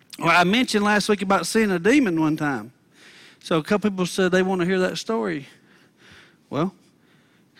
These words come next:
I'm laying in the bed, sound asleep. And in our old house, you went down the hall and, uh, turned left, and that used to be,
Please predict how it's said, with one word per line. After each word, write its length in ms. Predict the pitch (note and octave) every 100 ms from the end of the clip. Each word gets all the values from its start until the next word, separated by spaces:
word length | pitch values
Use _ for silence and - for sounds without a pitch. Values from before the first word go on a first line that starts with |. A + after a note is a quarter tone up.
| - _ _ _ _ _ - - -
I'm 160 | D3+
laying 160 | D#3 D#3+
in 80 | D#3
the 60 |
bed, 280 | D3+ D#3 G3+ - _ _ _ _ _ _ _ _ _ _ - -
sound 300 | - D#3 D3+
asleep. 400 | - E3+ G3 C#4 - - - - - _ _ _ _ _ - - _ _
And 340 | - D#3 D#3+ D#3
in 200 | D3+ D#3
our 200 | D3+ C#3+
old 220 | E3+ F3
house, 460 | F3 F#3 G3 F#3+ -
you 220 | E3 D#3+ _ -
went 300 | - E3 E3
down 180 | E3 D#3+
the 80 |
hall 440 | D3+ E3 F#3 G3+ F#3+
and, 260 | C3 B2 C#3 _ _ _ _ _ _
uh, 140 | - C3+
turned 380 | - E3+ D#3+
left, 440 | D3+ F3 G3+ G3+ -
and 280 | C#3 C3+ C3+
that 160 | D3 E3
used 240 | F#3 -
to 60 | D#3+
be, 420 | D#3+ E3+ D#3 D3+